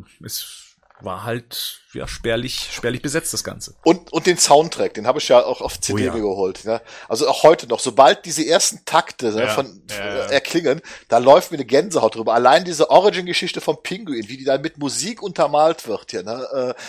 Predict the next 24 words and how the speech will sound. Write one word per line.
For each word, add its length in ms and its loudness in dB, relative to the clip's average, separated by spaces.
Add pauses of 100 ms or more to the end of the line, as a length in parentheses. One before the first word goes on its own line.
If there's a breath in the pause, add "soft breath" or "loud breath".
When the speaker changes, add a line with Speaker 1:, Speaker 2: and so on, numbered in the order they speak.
(300 loud breath)
Speaker 2:
meine 560 -2
Güte, 400 -2
da 40 6
habe 120 4
ich 100 -4
nur 120 0
gedacht, 340 4
äh, 160 2 (340 loud breath)
also 220 2
es 80 8
ist 80 8
eigentlich 260 6
fast 220 4
ein 80 -4
Horrorfilm. 600 0
Also 200 -2
wenn 140 2
man 100 6
sich 360 -8
so 120 -12
mal 80 -8
genau 320 2
überlegt, 520 -4
äh, 200 -4